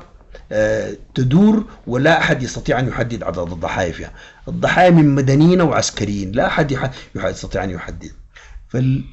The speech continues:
لذلك هذه الحرب، يعني، طرفين يجب أن يوقفوها الآن. الأمر الثاني،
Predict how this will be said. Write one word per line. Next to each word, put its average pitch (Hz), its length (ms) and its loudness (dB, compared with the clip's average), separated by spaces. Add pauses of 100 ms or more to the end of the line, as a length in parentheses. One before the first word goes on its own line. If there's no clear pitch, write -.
(360)
لذلك 175 460 4
هذه 175 200 4
الحرب، 170 480 0
يعني، 113 200 -2
طرفين 117 360 -4
يجب 147 500 -2
أن 131 120 -2
يوقفوها 123 500 -2
الآن. - 300 -8 (680)
الأمر 175 440 2
الثاني، 214 540 2